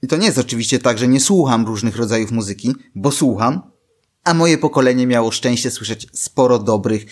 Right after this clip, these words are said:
i zajebiście wartościowych rzeczy. A dlaczego mówię, że szczęście? Bo od teraz game over, krótkosłuchacze.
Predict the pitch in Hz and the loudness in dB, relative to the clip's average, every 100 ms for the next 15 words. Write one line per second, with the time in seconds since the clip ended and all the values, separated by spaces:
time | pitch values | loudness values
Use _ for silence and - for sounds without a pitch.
0 | - - 113 113 107 104 104 113 104 101 | -16 -8 -2 0 0 0 -2 -2 -2 -4
1 | 95 - 98 95 98 - - _ _ 117 | -6 -6 -6 -6 -8 -10 -14 _ _ -2
2 | 131 170 156 160 151 147 147 - 147 - | 0 0 0 2 2 0 -2 -2 -2 0
3 | 208 233 _ - 208 - - - 117 113 | -2 -4 _ -2 0 0 -2 0 0 0
4 | 104 110 127 147 143 - 139 151 165 156 | 0 -2 0 0 -2 -6 -10 -8 -4 -4
5 | 160 202 | -2 -2